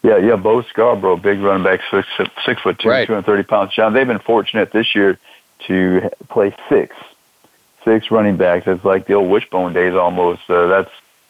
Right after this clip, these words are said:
Speaker 1: I don't think I've seen a team in quite a while play six running backs.
Speaker 2: Right, right. Uh, if ever. I mean, that's just an astounding figure.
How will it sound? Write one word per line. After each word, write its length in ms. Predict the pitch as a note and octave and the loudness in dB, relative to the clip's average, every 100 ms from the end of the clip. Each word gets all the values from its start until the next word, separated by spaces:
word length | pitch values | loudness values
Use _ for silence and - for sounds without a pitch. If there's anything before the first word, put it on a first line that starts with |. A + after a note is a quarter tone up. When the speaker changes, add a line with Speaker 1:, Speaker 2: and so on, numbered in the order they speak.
| _ - | _ -2
Speaker 1:
I 80 | |
don't 180 | G2+ F2+ | 0 0
think 160 | G2 F#2 | -2 0
I've 160 | F2+ | -2
seen 160 | - G2+ | -2 -2
a 100 | E2+ | -2
team 460 | - A2+ G#2+ G2+ F#2 | -4 -2 -2 0 -4
in 80 | |
quite 220 | F2 G#2+ G2 | -2 0 2
a 60 | |
while 240 | G2+ F#2 F2 | 2 0 0
play 260 | G2 F2+ - | -2 -2 -4
six 200 | G2+ - | -6 -2
running 200 | F#2 E2+ | -4 -2
backs. 320 | E2 E2 - - - _ _ _ _ _ _ _ _ _ _ _ _ - | -2 -2 -6 -18 -20 _ _ _ _ _ _ _ _ _ _ _ _ -4
Speaker 2:
Right, 300 | A#2+ C#3+ A2 _ _ - | -2 -2 -4 _ _ -8
right. 280 | A2 A#2 C#3+ _ _ - | -2 0 -2 _ _ -16
Uh, 360 | F#2+ E2+ G2 - _ _ _ _ _ | -14 -14 -16 -18 _ _ _ _ _
if 200 | - A#2+ | -10 -4
ever. 280 | A2 D3 - _ - | -2 -2 -6 _ -14
I 60 | |
mean, 180 | F2+ F2 | -10 -8
that's 280 | F#2 F2+ - | -8 -8 -8
just 240 | F#2+ - | -10 -8
an 100 | F#2 | -6
astounding 540 | F#2 - F#2 F#2+ G2+ G2 | -6 -4 -4 -2 -4 -4
figure. 400 | A#2 C#3 F#2+ | -4 -2 -6